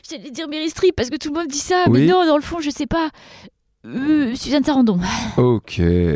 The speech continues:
Speaker 2: très bien. Bravo, Suzanne Sarandon. Eh ben, écoutez, on a parlé de Paris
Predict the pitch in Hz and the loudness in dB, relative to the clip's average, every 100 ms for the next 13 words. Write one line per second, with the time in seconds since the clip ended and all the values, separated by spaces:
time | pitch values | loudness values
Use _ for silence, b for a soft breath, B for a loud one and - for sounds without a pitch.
0 | 57 50 - 64 53 58 - - 82 90 | -2 -6 -4 -4 -2 -2 -2 -2 0 2
1 | 92 - - 104 101 98 98 98 117 131 | 0 -2 -2 0 2 0 0 -2 -2 -2
2 | 143 - 202 - B B B B 156 131 | -2 0 -2 -2 B B B B 0 2
3 | 123 117 113 - 127 120 139 131 104 98 | 2 4 2 0 -2 0 0 0 2 2
4 | 90 147 | 2 0